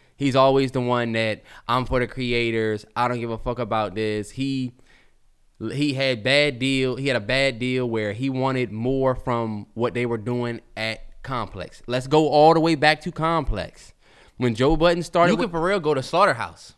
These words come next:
Speaker 1: You could, right? With the Eminem shit, right? But we're not even gonna go that far back.
Speaker 2: 'Cause it's just like a relationship that's
Speaker 1: I wanna go back
Speaker 2: yeah.
Speaker 1: to what was said on the podcast for the most part.
Speaker 2: Okay, yeah.
Speaker 1: At, when Joe Budden was at Complex,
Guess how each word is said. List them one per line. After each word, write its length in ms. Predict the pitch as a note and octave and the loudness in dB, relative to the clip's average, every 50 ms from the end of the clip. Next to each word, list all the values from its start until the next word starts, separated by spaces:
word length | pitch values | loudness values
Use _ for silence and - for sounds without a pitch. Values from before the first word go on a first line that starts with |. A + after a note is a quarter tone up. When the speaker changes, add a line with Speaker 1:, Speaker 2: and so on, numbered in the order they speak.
| _ - | _ -6
Speaker 1:
You 100 | G#3 A3 | -6 -2
could, 320 | - D#4 F4 C4 C3 - - - | 0 0 2 2 0 -2 -4 -4
right? 220 | - C3 D3+ F3+ F3+ | 0 2 2 4 2
With 100 | D#3 D3+ | 0 -2
the 60 | C#3+ | -2
Eminem 320 | G#2+ B3 C4+ A#3 D#3+ C3 | 0 0 0 0 -2 -2
shit, 240 | B2 - G#2+ F#2 - _ - | -4 -6 -8 -10 -10 _ -4
right? 260 | - A#2+ C#3+ E3+ - - - | 0 0 0 0 -2 -4 -2
But 120 | B2+ C3 | 0 0
we're 100 | D#3+ A3+ | 0 0
not 80 | C4+ C4+ | 0 0
even 120 | B3+ B3 | 0 0
gonna 100 | A3 F#3+ | 0 0
go 100 | G3+ G3+ | 0 0
that 140 | G3 F#3+ - | 0 0 0
far 160 | F#3 E3+ D#3 | 0 0 0
back. 340 | C#3+ D3 A#2+ - - - - | 0 -2 -4 -4 -6 -10 -6
Speaker 2:
'Cause 160 | - F3+ F3+ | -4 -4 -2
it's 100 | E3+ C#3+ | -2 -4
just 140 | E3+ D#3+ D#3 | -6 -6 -6
like 120 | D#3+ C#3 | -6 -6
a 60 | C#3+ | -6
relationship 640 | C3+ C#3 C3+ C#3+ D3 C#3+ - C3+ B2 - C#3 A#2 A2+ | -8 -8 -8 -10 -10 -10 -12 -16 -18 -18 -16 -16 -16
that's 120 | A#2 A2 - | -2 4 6
Speaker 1:
I 60 | D#3+ | 6
wanna 180 | G3+ B3 B3+ A3 | 6 6 4 2
go 140 | F3 F3 D#3+ | 4 2 4
back 160 | D3 D#3 D3+ | 4 4 4
Speaker 2:
yeah. 60 | A2+ | 2
Speaker 1:
to 60 | D#3+ D3+ | 0 -2
what 120 | D3 C#3+ | -2 -2
was 100 | C3+ C3 | -2 -2
said 120 | - D3 C3 | -2 -2 -2
on 60 | B2 | -2
the 80 | A#2+ A2 | -4 -4
podcast 680 | - D#3 D#3 D3 C3 A#2+ - - A2+ G2+ F#2 E2+ - | -4 -2 -2 -2 -2 -4 -4 -6 -8 -8 -8 -8 -8
for 80 | - | -8
the 80 | A2 G#2 | -6 -6
most 240 | G2 F#2 E2+ - - | -6 -8 -10 -10 -10
part. 240 | G2+ F2 D#2 - _ - | -10 -10 -10 -10 _ -12
Speaker 2:
Okay, 240 | B2 A#2+ A#2 A2+ A2 | -10 -8 -8 -8 -8
yeah. 60 | G#2 G2 - _ - | -10 -12 -14 _ -4
Speaker 1:
At, 180 | C#3+ C#3+ - | -4 -4 -2
when 160 | C3 B2+ B2 A2+ | -2 -4 -4 -2
Joe 180 | A#2+ C#3 D#3+ D#3+ | -2 -2 -2 0
Budden 200 | F3+ F#3 F#3 F3+ | 0 0 0 0
was 120 | F3 D#3+ | 0 0
at 140 | D#3+ C#3 - | -2 -2 -4
Complex, 840 | - F3+ F#3+ G3 G3 F#3 E3+ - C#3+ A#2+ G#2 G2+ A2+ - - - - | -2 -2 0 0 0 0 0 0 0 0 0 0 -2 -6 -10 -16 -20